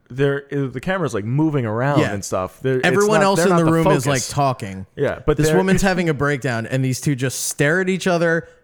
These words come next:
Speaker 2: without moving or interacting beyond that
Speaker 1: Yeah.
Speaker 2: for a full minute.
Speaker 1: Yes.
Speaker 2: It's crazy.
Speaker 1: Right.
Speaker 2: Very good.
Speaker 1: Um,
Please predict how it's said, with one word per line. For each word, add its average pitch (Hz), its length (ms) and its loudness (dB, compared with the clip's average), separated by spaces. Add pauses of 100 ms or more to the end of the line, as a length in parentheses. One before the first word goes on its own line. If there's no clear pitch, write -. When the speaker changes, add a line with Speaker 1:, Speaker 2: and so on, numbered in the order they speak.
Speaker 2:
without 151 440 0
moving 147 580 2
or 135 180 -2
interacting 131 760 0
beyond 113 500 -2
that 92 300 -4
Speaker 1:
Yeah. 90 200 0
Speaker 2:
for 135 440 -2
a 123 60 -2
full 127 320 -4
minute. 85 420 -4
Speaker 1:
Yes. - 340 -10 (240)
Speaker 2:
It's - 460 -4 (240)
crazy. 104 720 -6
Speaker 1:
Right. - 260 -8 (360)
Speaker 2:
Very 98 300 -6
good. 80 240 -12 (200)
Speaker 1:
Um, 117 520 -2